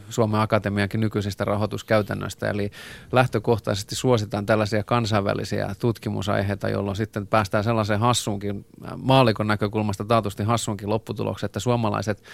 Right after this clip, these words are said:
viime kädessä veronmaksajien rahoilla tutkimusta tekevät tutkijat matkustelevat ympäri Keski-Eurooppaa, käyvät saksalaisissa, ranskalaisissa arkeistoissa, tutkivat näitten maitten historiaa, koska siihen tätä rahoitusta on saatavissa.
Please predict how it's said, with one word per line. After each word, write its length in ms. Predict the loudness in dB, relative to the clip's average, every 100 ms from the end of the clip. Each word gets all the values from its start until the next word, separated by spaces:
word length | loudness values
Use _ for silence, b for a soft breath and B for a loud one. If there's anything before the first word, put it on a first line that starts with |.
| B B B B
viime 220 | 4 4
kädessä 340 | 6 6 4 4
veronmaksajien 680 | 6 6 2 0 2 4
rahoilla 320 | 4 4 4 2
tutkimusta 540 | -2 -4 -4 -4 -6
tekevät 420 | -4 -2 -2 -2 0
tutkijat 460 | -2 0 -2 -2
matkustelevat 840 | 0 -2 -2 -4 0 2 2 -2 -4
ympäri 400 | -2 0 0 0
Keski-Eurooppaa, 880 | 2 2 2 2 2 2 0 -2 2
käyvät 300 | 2 2 2
saksalaisissa, 720 | 0 0 -2 0 0 -2 0
ranskalaisissa 760 | 0 -2 -2 -2 -2 -2 2
arkeistoissa, 540 | 2 2 -4 -6 -6 -4
tutkivat 420 | -4 -4 -2 2
näitten 360 | 2 2 0 -2
maitten 360 | -4 -4 -4
historiaa, 560 | -2 -2 -2 -4 -2 -4
koska 240 | -6 -8
siihen 340 | -2 0 0 -4
tätä 220 | -4 0
rahoitusta 560 | 2 2 -2 -6 -8
on 80 | -4
saatavissa. 580 | 2 2 2 -4 -4